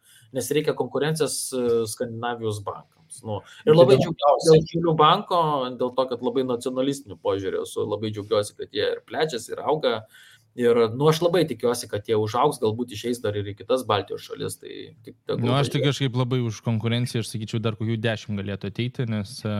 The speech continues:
Speaker 3: man šitoje vietoje, žinai, n-, kažkada Olandija dabar nesenai nagrinėjau, pas juos ten mažytė lyginamai rinka, vėl atlyginimai dideli, pas juos trisdešimt bankų yra. Taip sakant, įsivaizduok, nu, verslą.
Speaker 1: Olandija yra Olandija, tai yra viena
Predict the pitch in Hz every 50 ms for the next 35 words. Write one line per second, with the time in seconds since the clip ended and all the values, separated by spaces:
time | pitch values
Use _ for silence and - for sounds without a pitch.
0 | 101 101 101 101 104 101 - - - 107 107 107 107 107 - - 107 104 98 98
1 | - - - - _ _ - 123 120 120 123 135 127 139 135 123 - 147 135 -
2 | 147 143 147 139 139 143 139 131 120 113 107 104 107 104 101 107 104 107 104 104
3 | - 113 113 113 110 107 104 107 110 104 113 107 113 113 107 101 98 - - 104
4 | - - 120 110 - - 113 107 110 110 107 107 113 113 117 110 113 131 127 -
5 | 120 110 117 110 113 110 110 107 107 107 107 113 123 147 147 - 156 151 147 135
6 | - 120 110 101 98 - - 139 143 139 123 120 123 120 120 113 120 120 120 120
7 | - - - _ _ - - 120 - 135 123 - - 156 151 135 110 101 - -
8 | 107 101 104 104 98 95 - - - - - _ _ _ _ _ _ _ _ _
9 | _ _ _ _ - 113 110 107 113 110 107 104 104 104 104 107 117 117 - -
10 | 120 123 117 117 120 110 160 - 143 139 131 135 156 196 226 233 214 185 151 139
11 | 127 120 107 104 104 - 123 120 117 135 151 127 - 135 127 113 113 127 156 202
12 | 208 185 156 131 113 107 98 101 104 131 143 156 156 135 123 123 139 180 190 175
13 | 143 127